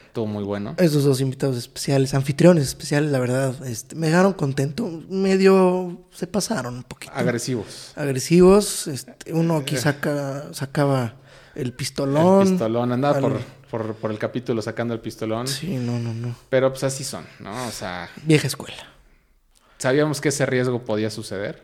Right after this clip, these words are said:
Speaker 1: Digo, que, que existía el riesgo de, y pues ya. Pero estuvo bueno.
Speaker 2: Sí, a mí sí me dio risas. Tan chistosas.
Speaker 1: Está chistoso. Sí da, sí da risa.
Speaker 2: Sí.
Speaker 1: Como tú. <laughs> Sí da risa.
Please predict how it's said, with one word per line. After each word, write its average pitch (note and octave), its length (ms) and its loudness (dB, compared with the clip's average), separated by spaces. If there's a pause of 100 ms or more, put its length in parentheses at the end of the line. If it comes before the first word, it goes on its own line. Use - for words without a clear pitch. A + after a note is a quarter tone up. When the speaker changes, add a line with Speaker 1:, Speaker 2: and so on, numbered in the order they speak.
(140)
Speaker 1:
Digo, A2 240 -6
que, A2+ 160 -8
que - 160 -12
existía A2+ 340 -6
el B2+ 80 -2
riesgo A#2+ 360 -2
de, B2 220 -4 (720)
y - 80 -14
pues D#3+ 220 -12
ya. E3+ 160 -4 (1040)
Pero - 140 -10
estuvo C3+ 260 -2
bueno. G2+ 180 -4 (460)
Speaker 2:
Sí, E3 200 6
a D#3+ 80 4
mí E3 100 0
sí - 140 -4
me C3+ 120 0
dio B2+ 120 0
risas. - 400 -10
Tan D#3 140 -2
chistosas. - 640 -10
Speaker 1:
Está - 180 -14
chistoso. - 420 -14
Sí C#3 200 -2
da, B2+ 160 -2
sí C3+ 140 -2
da A#2+ 120 4
risa. A2+ 300 -6 (100)
Speaker 2:
Sí. C3 260 -6 (300)
Speaker 1:
Como G#2+ 220 -4
tú. G#2 260 -8 (240)
<laughs> D#3 160 0 (1160)
Sí - 180 -2
da B2 140 4
risa. A2 320 -4